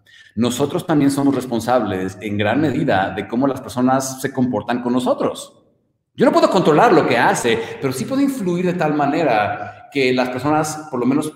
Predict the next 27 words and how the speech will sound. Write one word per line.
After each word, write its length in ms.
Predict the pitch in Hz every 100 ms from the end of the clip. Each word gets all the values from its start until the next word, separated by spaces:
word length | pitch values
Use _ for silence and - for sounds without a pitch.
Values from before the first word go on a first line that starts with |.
| -
piensan 1000 | 160 202 190 160 123 104 95 - - -
antes 440 | 131 131 135 123
de 420 | 117 110 92 - -
hacer 300 | 117 135 123
algo 260 | 123 120 113
o 40 | 117
no 140 | 113
hacerlo. 680 | 107 - 131 113 80 - _ _ - -
O 100 | 131
deciden 1080 | 135 - 226 269 135 117 117 - - - -
con 220 | 127 127
base 280 | 135 - 147
en 120 | 131
cómo 240 | 143 143
yo 100 | 135
me 100 | 131
comporto, 640 | 127 123 214 226 - 123 120
si 300 | - 156 156
quieren 340 | 196 254 180
hacer 280 | 135 - 123
algo 260 | 120 113
o 60 | 113
no 120 | 110
quieren 240 | 110 104 98
hacer 220 | - 92
algo. 300 | 82 76 - _ _ _ _ _ _ _
¿Sí? 380 | - 113 160 -